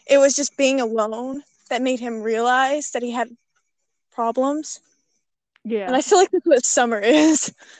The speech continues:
Speaker 2: It's, yeah, yeah. Like, it, it, it's, it's because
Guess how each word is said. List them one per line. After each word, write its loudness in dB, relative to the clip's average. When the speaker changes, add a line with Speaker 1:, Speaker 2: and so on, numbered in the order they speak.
Speaker 2:
It's, -2
yeah, 4
yeah. 0
Like, -16
it, -18
it, -10
it's, -18
it's -16
because -14